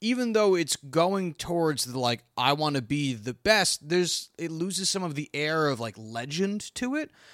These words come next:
because, <laughs> 'cause they're doing it legally. You know, it's like, "Let's go down to Atlantic City and join a tournament." Whereas in The Hustler, it's like, "I'm gonna go to Ames's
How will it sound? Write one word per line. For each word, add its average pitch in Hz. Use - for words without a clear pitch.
because, 151
<laughs> -
'cause 135
they're 113
doing 117
it 98
legally. 110
You 117
know, 107
it's 107
like, 117
"Let's 131
go 135
down 123
to 135
Atlantic 120
City 139
and 110
join 110
a 107
tournament." 151
Whereas 123
in 117
The 120
Hustler, 123
it's 110
like, 113
"I'm 123
gonna 147
go 131
to 117
Ames's 123